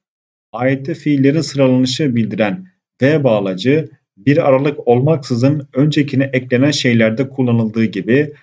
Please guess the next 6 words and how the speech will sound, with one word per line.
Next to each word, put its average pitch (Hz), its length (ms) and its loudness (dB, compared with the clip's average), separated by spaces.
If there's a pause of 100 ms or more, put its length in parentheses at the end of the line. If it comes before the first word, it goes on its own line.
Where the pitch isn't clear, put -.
(240)
bazen 143 460 0
geciktirilen 123 640 0
şeyler 139 340 0
onunla 131 460 0
birbirine 110 500 -2
bağlanır. 98 540 -4